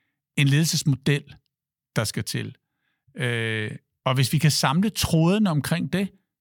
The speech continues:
og få skabt en platform, en trampolin med den forståelsesramme, så kan vi måske sådan transcendere de der mennesker ind i, øh, den her verden her, og sige, "Wow, øh, se hvad,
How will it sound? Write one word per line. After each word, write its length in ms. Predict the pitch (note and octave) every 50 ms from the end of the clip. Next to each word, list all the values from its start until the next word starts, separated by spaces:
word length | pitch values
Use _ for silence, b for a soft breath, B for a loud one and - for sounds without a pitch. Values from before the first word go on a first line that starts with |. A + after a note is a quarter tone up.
| _ _ _
og 100 | - C3
få 100 | - D3+
skabt 320 | - - - C#3 C#3+ - -
en 140 | F3 C#3+
platform, 560 | - - - D3+ D3+ - - - D#3+ D#3+ D#3 - _ _ _ _ _ _ _ _ _ _ _ _
en 140 | - C#3 -
trampolin 760 | - - - C#3+ C3 A#2 C#3+ C#3 C#3+ D3 A3 B3+ - - - _ _ _ _ _ _ _ _ _ _
med 180 | F3 C#3 C3+ C3+ - - _ -
den 180 | G#3 G3+ -
forståelsesramme, 960 | - - D#3+ - - D#3 D3 D#3+ C3+ C#3 C#3 - - B2 A2+ A2 A2+ A2+ A2+ - _ b b b b b b b b b b b
så 200 | - - F3 E3
kan 140 | - F3+ E3+
vi 80 | D#3+
måske 460 | C#3+ C#3 C3 B2+ - - E3 E3 - - -
sådan 340 | - C#3+ C#3 C3+ B2 B2 - _ _
transcendere 840 | - - - D3+ D3 - - D#3+ D3 C3 - F#3 E3+ - C3 B2+ C#3+
de 140 | - C#3+
der 140 | C3 B2+ C3+
mennesker 480 | C3 B2+ B2 C3 D3 - - - D3+ A2+ B B B B B B B B B B -
ind 260 | C3+ C3 C3+ - -
i, 260 | C#3+ B2+ B2 A#2 A2+
øh, 160 | A2+ A2+ A2+ A2
den 120 | C3+ C3 C3+
her 80 | C3+
verden 300 | B2+ A#2+ G#2+ A2 B2+ D3
her, 180 | C3+ C3 B2+ - - _
og 80 | - -
sige, 340 | - C3+ B2+ B2 A2+ - _ _ _
"Wow, 580 | - - - G#3 A3 G#3+ G#3 G3+ F3 C#3 G#2 F2+ - _ _ _ _ _ _ _ _ _ _ _ -
øh, 260 | C#3+ C3+ B2 B2 A#2
se 240 | A2+ - - A3+ -
hvad, 120 | F3 D#3+